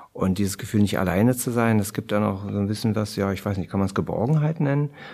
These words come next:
Auf jeden Fall eine gewisse Sicherheit. Und, äh, das ist ein Gefühl, was du im Burnout überhaupt sonst gar nicht mehr hast.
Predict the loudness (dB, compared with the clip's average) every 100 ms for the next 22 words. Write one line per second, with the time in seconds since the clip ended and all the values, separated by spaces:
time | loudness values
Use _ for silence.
0 | -8 -4 2 2 4 4 4 2 2 -2
1 | 0 2 2 2 2 0 -2 -2 2 2
2 | 0 -2 -4 -2 -2 0 0 0 0 0
3 | 0 -2 -4 -4 -2 -2 -2 -2 -6 -6
4 | -6 -6 -8 -8 -8 -8 -8 -8 -8 -12
5 | -12 -16 -18